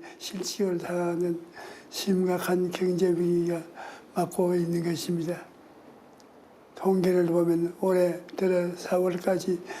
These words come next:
실직자가 이백만 명을 넘어서면서 이천 년 이후 최고치를 기록했습니다. 하루에 실직,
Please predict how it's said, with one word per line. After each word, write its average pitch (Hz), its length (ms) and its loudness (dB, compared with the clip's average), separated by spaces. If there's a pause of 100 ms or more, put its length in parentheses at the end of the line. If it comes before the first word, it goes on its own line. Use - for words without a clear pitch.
(100)
실직자가 190 840 4
이백만 180 680 4
명을 175 380 4 (280)
넘어서면서 175 1200 0 (580)
이천 190 400 2
년 180 360 4 (260)
이후 185 360 4
최고치를 190 880 2 (260)
기록했습니다. 175 1000 -2 (880)
하루에 190 480 4
실직, - 540 -2